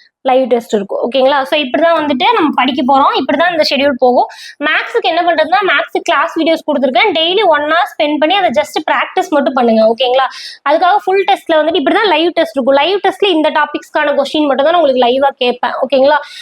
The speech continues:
So, அதுக்கு மட்டும் நீங்க ஆன்சர் பண்ற மாதிரி இருக்கும். இது ரிவிஷன் மாதிரி. மேத்ஸை நாலு வீக் நான் அஞ்சு டாபிக் தான் கொடுத்துருக்கேன். ஒரு வாரத்துக்கு, ஒரு வாரத்துக்கு ஒரு டாபிக், ரெண்டு டாபிக்னு பாத்தீங்கன்னாலே நாலு வீக் முடிச்சிடலாம். So, ஒரு வாரத்துக்கு ஒரு டாபிக்னு எடுத்து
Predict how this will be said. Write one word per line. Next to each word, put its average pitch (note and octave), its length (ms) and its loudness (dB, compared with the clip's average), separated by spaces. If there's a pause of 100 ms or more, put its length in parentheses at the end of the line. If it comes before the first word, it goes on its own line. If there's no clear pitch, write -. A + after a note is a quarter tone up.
(100)
So, D#4+ 160 -2
அதுக்கு D#4 220 0
மட்டும் D#4+ 200 0
நீங்க F4+ 160 0 (100)
ஆன்சர் C#4 240 -2
பண்ற B3 240 -2
மாதிரி B3 140 0
இருக்கும். A#3+ 260 0
இது G#4 120 4
ரிவிஷன் D4 400 0
மாதிரி. A#3+ 260 0 (280)
மேத்ஸை G#4 580 0
நாலு D#4+ 300 2
வீக் F4 260 -2
நான் C#4 200 2
அஞ்சு C#4+ 240 -2
டாபிக் D4 200 -6
தான் F4+ 160 2
கொடுத்துருக்கேன். C4+ 440 0
ஒரு D4+ 200 2
வாரத்துக்கு, D#4+ 600 0
ஒரு C#4+ 200 4
வாரத்துக்கு F4 420 0
ஒரு C#4+ 160 2
டாபிக், D4 340 -2
ரெண்டு C4+ 300 -2
டாபிக்னு C#4 300 -4
பாத்தீங்கன்னாலே C4 520 2 (340)
நாலு C#4 300 0
வீக் C#4 240 -2
முடிச்சிடலாம். A#3+ 380 0 (320)
So, E4+ 160 0
ஒரு D#4+ 100 2
வாரத்துக்கு E4 340 2
ஒரு D#4 140 2
டாபிக்னு D#4+ 440 -2
எடுத்து C4+ 260 0